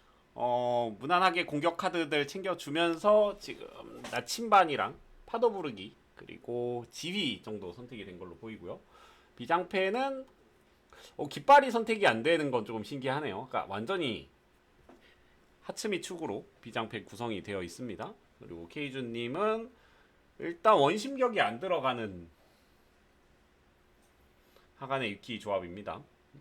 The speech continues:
그러면서 흩날리는 눈꽃 채용하면서 꾸준한 딜로 상대를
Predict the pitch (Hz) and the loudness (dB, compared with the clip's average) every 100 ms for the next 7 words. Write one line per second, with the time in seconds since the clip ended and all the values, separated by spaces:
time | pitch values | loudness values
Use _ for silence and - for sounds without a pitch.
0 | - 113 120 110 120 190 214 208 190 143 | -14 -6 -4 -4 -4 -2 0 0 0 -2
1 | 127 214 202 185 170 170 202 185 156 104 | -2 -4 -2 0 0 0 -2 -2 -2 -4
2 | 135 _ _ _ - - - - - - | -4 _ _ _ -20 -20 -20 -20 -18 -18
3 | - - - - _ _ - 131 - 180 | -18 -20 -20 -20 _ _ -18 -16 -10 -6
4 | 208 170 143 135 147 196 214 208 160 143 | 0 0 0 -4 0 2 2 -2 -4 -2
5 | 107 | -2